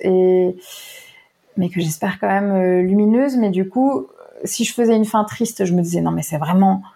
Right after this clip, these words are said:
euh, horrible. <laughs> Tu peux, tu peux vraiment pas faire ça aux gens. » Si je faisais une fin heureuse, j'avais l'impression que c'était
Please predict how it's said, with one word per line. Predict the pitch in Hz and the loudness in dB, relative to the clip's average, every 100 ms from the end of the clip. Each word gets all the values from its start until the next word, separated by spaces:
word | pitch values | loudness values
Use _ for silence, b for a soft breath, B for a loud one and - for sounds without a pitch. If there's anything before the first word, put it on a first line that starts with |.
| B B _ 196 | B B _ -8
euh, | 190 185 190 - - | -6 -6 -8 -8 -2
horrible. | 214 196 190 180 170 - _ - | -2 0 0 2 0 -2 _ -10
<laughs> | - - - - 233 - | -6 -6 -6 -10 -12 -12
Tu | - | -6
peux, | - - 190 | -6 -6 -8
tu | - | -4
peux | 202 | -2
vraiment | 190 202 202 | 0 0 0
pas | 196 | -2
faire | 190 190 | -4 -8
ça | - 196 | -4 0
aux | 190 | 0
gens. » | 180 208 269 b b b b b _ | 0 -2 -4 b b b b b _
Si | - | -12
je | - | -4
faisais | 247 226 226 | -2 0 0
une | 214 | 0
fin | 233 - | -2 -2
heureuse, | 220 208 220 220 196 | -2 0 0 2 0
j'avais | 185 180 | 0 0
l'impression | 175 175 - 196 202 | -2 -4 -6 -6 -4
que | |
c'était | 202 190 185 175 - - | -4 -4 0 0 -2 -10